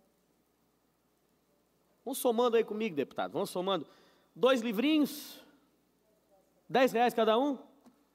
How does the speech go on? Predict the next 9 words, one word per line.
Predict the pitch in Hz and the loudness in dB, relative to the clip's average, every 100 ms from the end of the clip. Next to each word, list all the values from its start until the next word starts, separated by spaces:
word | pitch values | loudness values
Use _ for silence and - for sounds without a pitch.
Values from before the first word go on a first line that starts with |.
| _ _ _ _ _ _ _ _ _ - _ _ _ _ _ _ _ _ _ _ _ - | _ _ _ _ _ _ _ _ _ -20 _ _ _ _ _ _ _ _ _ _ _ -12
E | 254 294 254 - _ _ _ _ _ _ _ _ _ _ _ _ _ _ _ _ _ _ | -10 -8 -8 -12 _ _ _ _ _ _ _ _ _ _ _ _ _ _ _ _ _ _
uma | - 190 | -2 -2
pasta | 190 254 254 - 107 - _ _ _ | 2 2 2 -4 -12 -12 _ _ _
de | 175 | -2
dente. | 202 269 - - - _ _ _ _ _ _ _ _ _ _ _ _ _ _ _ _ _ | 0 0 -4 -16 -20 _ _ _ _ _ _ _ _ _ _ _ _ _ _ _ _ _
Cinco | - 254 233 | -6 -4 -2
pila. | - 277 175 - - - | 0 0 0 -2 -16 -18
Vencida. | - 302 156 330 320 175 - - - _ _ _ _ _ _ _ _ _ _ | 0 0 2 0 2 0 -2 -16 -20 _ _ _ _ _ _ _ _ _ _
Vencida. | 165 277 - 220 127 | 2 2 0 -8 -10